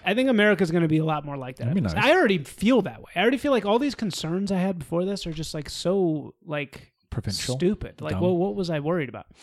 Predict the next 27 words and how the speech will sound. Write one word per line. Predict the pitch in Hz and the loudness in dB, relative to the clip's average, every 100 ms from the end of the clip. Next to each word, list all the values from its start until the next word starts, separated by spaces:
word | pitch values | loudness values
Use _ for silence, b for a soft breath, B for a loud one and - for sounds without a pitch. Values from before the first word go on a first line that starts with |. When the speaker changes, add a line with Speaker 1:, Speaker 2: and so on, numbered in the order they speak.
| B B | B B
Speaker 2:
Yeah. | 107 87 85 _ _ _ _ - | -4 -4 -6 _ _ _ _ -2
That's | 214 | -2
true. | - 139 113 - - | 0 2 0 -2 -4
I | 139 | 0
mean, | 165 | 2
it | 165 | 4
does | 196 180 | 2 2
put | 170 143 | 0 2
things | 135 117 | 0 2
into | 104 95 | 0 -2
some | - 110 | -4 -4
perspective. | 117 76 - - - | -6 -10 -12 -14 -6
Speaker 1:
Yeah, | 208 294 269 | -2 -2 -2
I | 175 262 392 | 0 0 0
actually | - 302 | -2 -2
feel | 190 196 175 151 | 0 2 0 0
great, | - 147 175 165 - - | -6 -4 -4 -4 -10 -14
to | 151 | -10
be | 143 | -10
honest. | 107 - - | -12 -16 -4
I | 220 | -2
feel | 208 320 277 | 0 2 4
really | 190 208 156 | 6 6 4
good. | 190 147 | 2 2
I | 147 | 0
just | 170 233 | 0 0
feel, | - 202 185 165 143 | 2 4 6 4 0